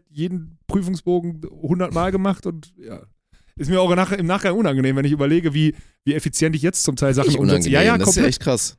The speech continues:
Speaker 1: Aber mein Vater, über Angst
Speaker 2: Dein
Speaker 1: kann,
Speaker 2: Vater echt gut drauf,
Speaker 1: über
Speaker 2: ich
Speaker 1: Angst
Speaker 2: wollte
Speaker 1: kann man
Speaker 2: grad sagen.
Speaker 1: steuern, Alter.
Speaker 2: Mhm.
Speaker 1: Ist einfach so. Über finanzielle Angst kann man steuern.
Speaker 2: Ja.
Speaker 1: Das ist so. Ja. Hat er gut gemacht.
Speaker 2: Respekt.
Speaker 1: Das ist aber die einzige
Speaker 2: Ja.
Speaker 1: Klausur, wo ich viel gelernt habe. Also macht nichts draus,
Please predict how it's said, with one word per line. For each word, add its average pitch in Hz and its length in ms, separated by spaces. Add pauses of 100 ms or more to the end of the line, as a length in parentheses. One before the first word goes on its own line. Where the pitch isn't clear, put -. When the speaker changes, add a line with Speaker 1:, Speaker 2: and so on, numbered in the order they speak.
Speaker 1:
Aber 139 100
mein 156 120
Vater, 202 420
über 165 220
Angst 202 120
Speaker 2:
Dein 196 80
Speaker 1:
kann, 214 100
Speaker 2:
Vater 175 180
echt 175 140
gut 185 180
drauf, 175 80
Speaker 1:
über 180 80
Speaker 2:
ich - 60
Speaker 1:
Angst - 160
Speaker 2:
wollte 110 80
Speaker 1:
kann - 80
man - 100
Speaker 2:
grad 117 100
sagen. - 120
Speaker 1:
steuern, 131 160
Alter. 104 260
Speaker 2:
Mhm. 92 120
Speaker 1:
Ist 180 120
einfach 113 260
so. 98 220
Über 131 180
finanzielle 175 460
Angst 202 220
kann - 160
man 190 80
steuern. 180 460
Speaker 2:
Ja. 185 40
Speaker 1:
Das 190 160
ist - 140
so. 104 180 (160)
Ja. 135 120
Hat - 40 (400)
er 143 120
gut 208 100
gemacht. 185 320 (680)
Speaker 2:
Respekt. - 400 (300)
Speaker 1:
Das 139 80
ist 151 40
aber 156 80
die 151 100
einzige 135 280
Speaker 2:
Ja. 82 80
Speaker 1:
Klausur, 117 300
wo 113 80
ich 113 100
viel 117 120
gelernt 104 280
habe. 101 140
Also 120 220 (340)
macht 135 220
nichts 131 140
draus, 123 280